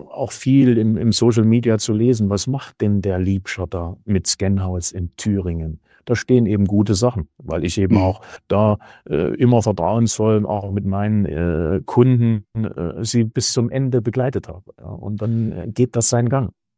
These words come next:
Speaker 2: Du sitzt nicht nur tapfer dort in deinem, äh, wunderschönen Baucontainer, sag ich mal jetzt, aber immerhin mit Internet, mit, äh, Heizung.
Speaker 1: Ja, super.
Speaker 2: Flasche Wasser gibt's auch,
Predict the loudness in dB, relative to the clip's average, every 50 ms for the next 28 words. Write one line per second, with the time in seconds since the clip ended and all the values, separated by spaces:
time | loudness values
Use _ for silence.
0 | _ _ _ _ _ -20 -20 -20 -20 -20 -20 _ _ _ _ 0 0 4 4 4
1 | 2 2 -2 0 2 2 2 2 _ 2 4 4 2 2 -2 -4 -4 _ -6 -6
2 | -4 -2 -2 -2 -2 -2 -2 -2 0 2 2 2 2 2 2 2 2 2 2 2
3 | 2 0 0 -2 -4 -6 -4 -2 -2 -2 -2 0 2 2 2 2 2 -2 0 0
4 | 2 2 4 2 2 0 0 -2 -4 -4 -6 _ 0 0 0 0 0 0 0 0
5 | -2 -2 -4 -4 -4 -8 -8 -6 -4 -4 -2 -2 -2 -4 -6 -8 -8 -2 -2 0
6 | 2 2 2 2 2 2 2 2 0 0 0 -2 0 2 2 2 2 2 2 0
7 | -2 -4 _ -10 -10 -10 -10 _ -10 -8 -6 -6 -6 -6 -6 -6 -4 -2 -4 -4
8 | -4 -2 -2 0 0 0 0 -2 -6 -12 -10 -6 -6 -2 0 -2 -2 0 2 0
9 | 0 2 0 2 2 2 2 2 -2 -2 -2 -4 -6 -4 -6 -6 -6